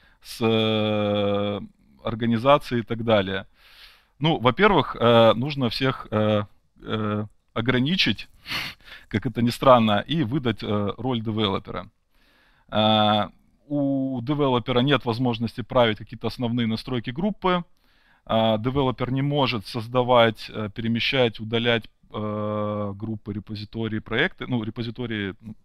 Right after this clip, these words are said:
в общем, внутри может, но, э, сами основные группы, то, что называется, то, что у нас называется еще тенанты, он не может создавать. Не может создавать веб-хуки для различных автоматизаций,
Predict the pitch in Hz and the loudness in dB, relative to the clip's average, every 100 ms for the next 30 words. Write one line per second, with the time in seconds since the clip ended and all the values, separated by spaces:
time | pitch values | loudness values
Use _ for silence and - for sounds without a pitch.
0 | _ _ _ - 87 101 - - _ _ | _ _ _ -20 -16 -16 -16 -20 _ _
1 | - 110 113 120 185 139 104 110 113 107 | -8 -6 -4 -4 -2 -4 -4 -2 2 4
2 | 104 101 107 101 98 95 - 117 107 104 | 2 0 -4 -4 -6 -10 -8 -2 0 0
3 | 117 113 110 185 123 101 - 104 104 104 | -2 -4 -4 -6 -8 -10 -10 -8 -4 -2
4 | 101 98 - 107 110 104 - 98 98 95 | -2 -2 -12 -14 -6 -8 -6 -12 -10 -12
5 | - 107 160 165 113 98 107 104 92 95 | -12 -4 -2 0 -4 -6 -6 -6 -8 -12
6 | - 90 92 87 - _ - - - _ | -20 -18 -10 -10 -10 _ -20 -20 -20 _
7 | - 127 139 127 123 123 117 - 127 - | -6 0 0 0 -2 -2 -2 -2 -10 -6
8 | 214 - 151 151 147 147 135 123 135 139 | -6 -4 -2 2 6 8 6 2 -4 -6
9 | - 131 127 - 131 127 123 131 127 - | -8 -8 -10 -8 -8 -6 0 2 2 -2
10 | 123 120 | -4 -4